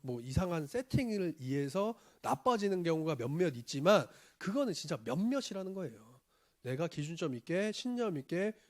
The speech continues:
굳건하게 바른 길을 걷는다면 절대 손해보지 않는 게 네트워크 마케팅입니다. 실질적으로 우리나라가 전 세계 사 위예요. 미국, 중국, 일본이 네트워크 마케팅은 전 세계 일, 이, 삼 위입니다. 미국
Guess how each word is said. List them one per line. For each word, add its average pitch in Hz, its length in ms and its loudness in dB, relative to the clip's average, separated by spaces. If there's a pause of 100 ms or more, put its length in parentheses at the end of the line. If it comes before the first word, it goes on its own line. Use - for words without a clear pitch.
(100)
굳건하게 165 680 0
바른 170 340 -2
길을 156 200 0
걷는다면 135 600 0 (280)
절대 240 600 8
손해보지 208 440 4
않는 135 260 0
게 165 160 4
네트워크 123 340 -4
마케팅입니다. 117 640 -6 (1400)
실질적으로 269 840 8
우리나라가 220 560 6
전 170 220 6
세계 196 200 6
사 143 200 2
위예요. 151 400 6
미국, 139 380 2
중국, 131 380 -2
일본이 196 600 4 (180)
네트워크 147 400 -2
마케팅은 160 960 2
전 131 260 -2
세계 131 380 0
일, 226 240 0
이, 185 80 2
삼 208 200 -2
위입니다. 127 360 -4 (400)
미국 131 440 -2